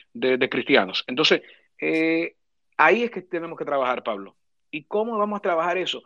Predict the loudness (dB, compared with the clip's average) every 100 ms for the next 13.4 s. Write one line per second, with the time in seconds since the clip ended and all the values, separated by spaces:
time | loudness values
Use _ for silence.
0 | _ _ _ -8 -4 -2 -2 -2 -2 -2
1 | -2 0 0 -2 -4 -4 -4 -8 -2 -2
2 | -2 -2 -6 -8 _ _ -12 -4 -4 -4
3 | -2 0 0 0 -2 0 4 4 2 -4
4 | -8 -6 -4 -2 -2 -2 -2 0 2 2
5 | 2 0 2 4 4 2 4 2 0 _
6 | _ -12 -8 -2 0 0 -2 -6 -6 -2
7 | 0 0 -2 -6 -10 -4 -2 -2 -2 -4
8 | -4 -6 -6 -4 -2 -2 0 -2 0 2
9 | 2 2 0 0 0 -4 -4 -4 -4 -6
10 | -4 -2 0 0 0 -2 -6 _ _ -6
11 | -2 2 2 4 2 2 -2 0 0 2
12 | -2 -2 -4 -4 -6 -2 -2 0 2 2
13 | -2 -6 -16